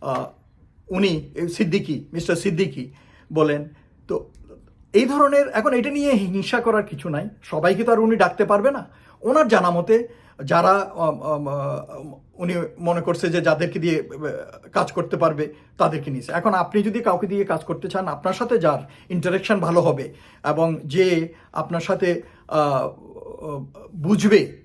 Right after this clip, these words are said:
লেনদেনগুলো বুঝবে, তখন তাদেরকে দিয়ে আপনি কাজ করাবেন। কাজেই to make a good team, you need your people। So সে তার পছন্দ মতো লোক আনছে এবং তাদেরকে দিয়ে কাজ করানোর চেষ্টা করতেছে। তারা তো টাকা পয়সা খাওয়ার জন্য এখানে আর নেই, বিদেশে তো ওরা অনেক ভালো ভালো টাকা, চাকরি করতো, পয়সা কামাতো।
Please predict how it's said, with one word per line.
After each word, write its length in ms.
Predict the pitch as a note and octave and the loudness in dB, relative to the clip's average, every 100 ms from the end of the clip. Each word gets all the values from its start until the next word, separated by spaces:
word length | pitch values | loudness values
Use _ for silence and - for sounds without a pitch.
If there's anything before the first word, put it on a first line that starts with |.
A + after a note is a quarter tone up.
| - | -2
লেনদেনগুলো 580 | E3+ F#3+ F#3 F#3 F3 F#3+ | 2 2 2 -2 0 -2
বুঝবে, 320 | E3 D#3+ C#3+ | -2 -4 -4
তখন 420 | C#3+ A#3 A3 D3 - - - | -2 -2 -2 -6 -8 -16 -2
তাদেরকে 320 | F3+ E3+ F3 | 0 2 0
দিয়ে 120 | D#3+ D#3 | 0 0
আপনি 160 | D#3+ | -2
কাজ 240 | D#3 C3+ - | -6 -6 -6
করাবেন। 320 | C#3+ C#3 C3+ | -8 -8 -10
কাজেই 380 | - G3 B3+ - | -4 -2 -2 -4
to 100 | F#3+ | -2
make 280 | F3 B3 B3+ | 2 2 0
a 120 | E3 | -4
good 320 | G3+ A3+ - | -4 -4 -4
team, 200 | C#4+ G3+ C#3+ - - | -2 0 -4 -10 -4
you 140 | G3+ B3 | 0 2
need 220 | B3 B3 - G3+ | 2 -2 -2 0
your 160 | C4 | 0
people। 320 | B3+ C#3 - - - - - C#4+ | 0 -4 -8 -18 -20 -20 -8 -2
So 100 | C#4+ | 0
সে 180 | D#4+ | 0
তার 200 | D#4+ B3 A3 | 2 2 2
পছন্দ 260 | G#3+ A3+ | 0 2
মতো 200 | G#3 F#3+ | 0 0
লোক 200 | D#3+ C#3 | 0 -2
আনছে 200 | C3+ C#3 | -4 -4
এবং 160 | D#3 E3+ | -4 -4
তাদেরকে 320 | D#3 D3+ D#3 | -6 -6 -4
দিয়ে 140 | D#3+ D#3+ | -4 -4
কাজ 200 | D3+ - | -6 -6
করানোর 280 | D#3 D3 | -6 -6
চেষ্টা 260 | C#3 C3 C#3+ | -8 -12 -14
করতেছে। 400 | - - - F3 | -18 -18 -14 -4
তারা 200 | F#3+ G3 | 0 0
তো 100 | A3+ | 0
টাকা 240 | A3+ F3 | 0 0
পয়সা 220 | F3 A3 A#3 | 0 -2 0
খাওয়ার 220 | F3+ E3 | 0 0
জন্য 180 | E3 D3+ | -2 -4
এখানে 200 | D3 C#3+ | -4 -4
আর 180 | B2 | -6
নেই, 160 | A#2 A2+ - - - | -8 -16 -20 -20 -4
বিদেশে 320 | F3 A3+ A#3+ | 2 4 4
তো 120 | A#3+ G3 | 4 4
ওরা 120 | F#3 | 4
অনেক 200 | F3 D#3 | 2 0
ভালো 180 | D#3+ D#3 | 0 2
ভালো 200 | D#3 D#3 | 2 0
টাকা, 240 | D#3 D3+ - - - | -4 -6 -14 -6 2
চাকরি 260 | E3+ E3+ | 2 2
করতো, 260 | D3+ C#3+ D#3+ | -4 -4 -4
পয়সা 260 | D#3+ C#3+ | -4 -4
কামাতো। 400 | D#3 C3+ B2 - | -4 -6 -8 -14